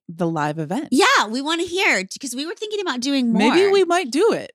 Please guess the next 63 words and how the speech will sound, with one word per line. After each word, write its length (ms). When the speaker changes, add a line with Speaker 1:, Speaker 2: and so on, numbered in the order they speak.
Speaker 2:
We, 60
Speaker 1:
again 460
Speaker 2:
we 120
Speaker 1:
or 120
Speaker 2:
love 240
s- 40
Speaker 1:
multiple 320
times, 320
maybe 200
once 240
a 20
month. 240
I 100
think 220
it 40
would 100
be 120
interesting 560
and 160
fun. 440
And 160
maybe 340
the 80
Pod 280
Squatters 400
could 220
get 260
the 340
episode 560
early 400
'cause 180
we 100
have 200
to 120
record 500
these 160
episodes 560
early. 500
Speaker 2:
Oh, 120
so, 260
so 180
by 120
listening? 680
Speaker 1:
Yeah, 160
you 160
get, 180
you 140
get 160
in 160
on 120
the 100
action 400
beforehand. 640
I 100
don't 100
know. 240
Is 80
that 180
Speaker 2:
Okay. 80
Speaker 1:
interesting? 440
Speaker 2:
Maybe. 280
I'm 140
scared. 440